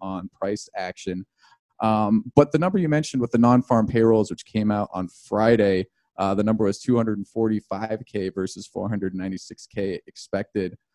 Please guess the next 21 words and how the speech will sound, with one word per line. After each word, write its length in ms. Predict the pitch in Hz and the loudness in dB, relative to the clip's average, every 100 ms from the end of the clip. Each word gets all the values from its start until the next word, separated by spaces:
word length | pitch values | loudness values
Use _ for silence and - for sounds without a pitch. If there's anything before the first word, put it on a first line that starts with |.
| _ - | _ -8
um, 300 | 104 104 101 - | -4 -2 -4 -2
I 160 | 117 135 | 0 4
find 320 | 147 135 127 | 4 6 6
to 80 | 120 | 4
be 280 | 117 113 | 4 4
definitely 580 | 107 107 107 107 107 98 | 2 0 -2 -2 0 0
a 140 | 90 101 | -2 0
more 240 | 107 110 | 2 2
concerning 600 | - 78 - 165 180 131 | 0 -10 -2 0 2 2
piece 380 | 113 110 101 - | 0 -2 -2 -2
there, 360 | 101 98 95 - _ _ - | 0 0 0 -6 _ _ -6
um, 300 | 98 98 - | -2 -2 0
particularly 760 | 131 117 - 214 185 170 151 | 0 2 0 2 2 4 2
because, 760 | 131 123 - 120 117 110 104 - | 2 0 4 4 6 4 0 -10
uh, 300 | - - 101 | -20 -16 -16
from 380 | 101 147 131 123 | 0 4 6 6
an 120 | 117 | 4
employment 440 | 110 110 156 151 - | 0 4 2 2 -2
standpoint, 480 | - 120 120 113 | -2 -2 0 0
unemployment 420 | 120 120 117 107 92 | 0 0 -2 -4 -6
standpoint, 580 | - 101 104 104 101 | -8 -8 -4 -4 -4